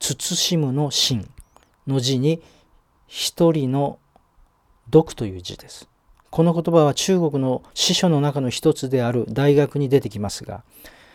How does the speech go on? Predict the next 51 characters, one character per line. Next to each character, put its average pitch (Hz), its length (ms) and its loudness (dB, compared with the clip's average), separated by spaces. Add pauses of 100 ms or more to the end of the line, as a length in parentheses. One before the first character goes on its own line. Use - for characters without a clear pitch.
(300)
一 - 300 4
人 156 120 2
で 143 80 6
い 151 100 6
る 147 100 4
時 143 300 0
に 156 140 2
も 104 260 -4 (320)
道 143 320 8
理 143 80 4
に 143 220 0
た 131 160 -2
が 143 160 0
わ 147 100 0
な 151 180 0
い 127 120 0
よ 127 160 0
う 127 40 -2
に 139 200 -2
貧 160 320 0
困 135 240 0
を 120 40 -2
法 160 300 2
制 151 280 0
に 139 100 -4
し - 160 -4
て 156 240 0
言 147 360 2
行 147 440 4
を - 180 -2
慎 - 440 -4
む - 80 -12 (280)
と 147 140 6
い 139 60 4
う 127 40 2
意 120 100 2
味 107 80 0
で 90 120 -12
す。 - 220 -14 (1700)
先 175 280 2
週 175 200 -2
の 170 100 0
金 180 220 0
曜 170 180 4
日 113 400 -8
の 143 220 -2
二 156 180 2
十 147 100 0
一 123 240 -4
日 127 240 -6
に 123 240 -4